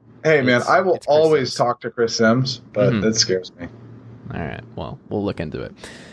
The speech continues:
Speaker 2: Evan Sowards, we gotta run, but, uh, thank you as always, my friend, and we'll be back next Monday. Go Falcons.
Speaker 1: All right, brother, I'll talk to you soon.
Speaker 2: All right, that'll do it for today's episode of the Chase Thomas Podcast.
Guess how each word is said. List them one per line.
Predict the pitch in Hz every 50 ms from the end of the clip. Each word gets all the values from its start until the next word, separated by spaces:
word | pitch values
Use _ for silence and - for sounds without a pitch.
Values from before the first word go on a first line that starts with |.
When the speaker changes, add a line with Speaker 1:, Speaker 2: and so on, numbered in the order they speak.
| - -
Speaker 2:
Evan | - 147 160 151
Sowards, | - 170 151 147 151 147 147 -
we | - 131
gotta | 139 127 131
run, | 131 127 127 123 120
but, | 120 - 113 107 - - -
uh, | 110 107 107 104
thank | - - 117 113 -
you | 123 120 117
as | - 104 110 107 -
always, | - - 107 110 113 113 113 110 -
my | 117 107 107
friend, | - - 113 110
and | 110 107
we'll | 107 107
be | 120 110
back | 92 120 135 156 - - - _ _ _ _ _ _ _
next | - 117 139 151 170 - - -
Monday. | 135 135 151 180 180 147 127 95 - - - _ _ _ _ _ _ _ _ _
Go | - 156 180
Falcons. | 175 185 165 160 160 - 113 - - - - - _ _ _ _ _ _ _ _ _ _ _ _ _ _ _ _ _ _ _ _ _ _ _ - - - - - - - - - - - - - - - - - - - - -
Speaker 1:
All | 120
right, | 120 113
brother, | - 117 110 110
I'll | 107 104
talk | - 127 113 107
to | - 117
you | 110
soon. | - - 120 110 98 - - - - _ _ - - - _ - - - _ _ _ _ _ _ _ _ _ _ _ _ _ -
Speaker 2:
All | 143
right, | 156 170 165 - _ -
that'll | 156 160 170 165
do | 156 160 160
it | 165 - _ _
for | -
today's | 156 - - 139 143 147
episode | 151 147 - 151
of | 143 131
the | 120 117
Chase | - 147 135 135
Thomas | - 131 120
Podcast. | - 151 139 135 131 - 156 143 147 - - - - -